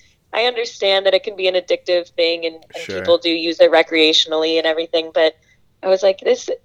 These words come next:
Speaker 1: if anything, the fact that I have a prescription for it should make it okay for me to
Speaker 2: Right.
Speaker 1: bring it." Um, but, I mean, it ended up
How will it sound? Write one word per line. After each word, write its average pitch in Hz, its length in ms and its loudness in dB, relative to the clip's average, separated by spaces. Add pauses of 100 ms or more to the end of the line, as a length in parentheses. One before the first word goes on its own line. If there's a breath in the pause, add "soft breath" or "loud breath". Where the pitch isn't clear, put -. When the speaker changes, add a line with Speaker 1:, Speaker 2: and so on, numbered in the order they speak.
Speaker 1:
if - 180 2
anything, 302 400 2
the 185 80 0
fact 214 280 0
that 185 80 4
I 170 80 4
have 180 180 -2
a 165 80 -2
prescription 180 600 -8
for 156 220 2
it 156 160 2
should - 200 -6
make 170 200 0
it - 140 -6 (100)
okay 175 400 0
for 202 160 -14
me 214 60 -18 (120)
to - 20 -2
Speaker 2:
Right. 95 240 -2
Speaker 1:
bring 190 200 0
it." 147 220 -2 (340 loud breath)
Um, 165 400 -2 (640)
but, 175 380 0
I 220 80 0
mean, 262 160 0
it 262 100 4
ended 339 240 0
up 262 240 -2